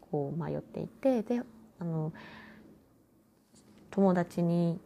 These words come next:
ちょっと話を聞いたらですね、ティントっていうのがあるよっていうのを聞きまして、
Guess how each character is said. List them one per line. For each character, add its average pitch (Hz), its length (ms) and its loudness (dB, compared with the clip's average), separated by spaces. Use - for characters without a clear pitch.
ち - 40 2
ょ 180 40 4
っ - 40 -2
と - 160 0
話 156 400 -2
を 147 100 2
聞 - 200 -4
い 147 40 -2
た 147 140 -8
ら 147 120 -4
で 147 120 -8
す - 160 -16
ね、 151 300 -2
テ 349 80 6
ィ 427 100 8
ン 269 40 4
ト 160 120 0
っ - 40 -2
て - 180 -2
い 156 60 2
う 147 60 -2
の 151 120 -2
が 160 100 0
あ 160 60 4
る 151 120 -2
よ 143 100 -4
っ - 20 -6
て - 340 -8
い 170 60 2
う 165 60 4
の 147 120 -2
を - 40 -6
聞 - 140 -20
き - 100 -4
ま 151 180 0
し - 100 -12
て、 170 240 6